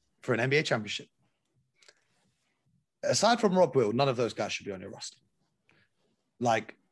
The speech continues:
the roster is filled with rookie players, and in my opinion,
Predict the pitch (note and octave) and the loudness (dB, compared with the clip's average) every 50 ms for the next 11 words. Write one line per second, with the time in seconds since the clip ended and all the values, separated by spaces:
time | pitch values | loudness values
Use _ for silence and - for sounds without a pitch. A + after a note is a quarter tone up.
0 | _ _ _ _ _ _ _ _ _ _ _ _ _ _ _ _ _ A2 G#2+ - | _ _ _ _ _ _ _ _ _ _ _ _ _ _ _ _ _ -20 -8 -4
1 | C#3 C3 B2 D3+ G#3+ A#3+ A#3 - A#3 A3+ G#3+ A3 - - F3 E3+ D#3+ D#3 D3+ D3+ | -2 -2 2 2 2 2 2 0 0 0 0 -2 -2 -2 0 2 2 2 2 0
2 | D3 D3 - _ _ _ _ _ A2 A2+ G2+ F#2+ G#2 C3+ G3+ G3+ - G3+ F3+ - | -2 -4 -8 _ _ _ _ _ -6 -6 -6 -4 0 0 0 0 0 -4 -8 0
3 | - F#3 F3+ F3 F3 E3+ D3+ - - _ _ _ _ _ _ _ _ _ _ - | 2 4 6 6 6 4 2 -2 -10 _ _ _ _ _ _ _ _ _ _ -4
4 | A#2+ B2+ C3+ C3 B2+ B2+ B2 C3+ D#3+ F3 F3 F3 F3 E3+ - D#3 C#3 C3 B2 A#2+ | -2 0 0 0 0 2 2 2 2 4 4 2 2 0 0 -2 0 0 0 0
5 | A#2 A2+ A2+ A2+ A#2 | -2 -2 -4 -6 -8